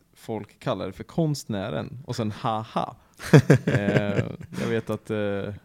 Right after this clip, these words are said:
Speaker 1: ja, det här var lite känsligt.
Speaker 2: Ja,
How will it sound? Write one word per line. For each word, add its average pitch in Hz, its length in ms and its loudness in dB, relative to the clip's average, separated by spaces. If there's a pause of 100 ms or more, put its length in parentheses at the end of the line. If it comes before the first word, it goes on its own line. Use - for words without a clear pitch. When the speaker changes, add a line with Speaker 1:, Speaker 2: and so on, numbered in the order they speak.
(640)
Speaker 1:
ja, - 200 -8
det 113 60 -4
här 113 60 -2
var 107 80 -4
lite 107 240 -6
känsligt. 107 760 -6 (1000)
Speaker 2:
Ja, - 60 -20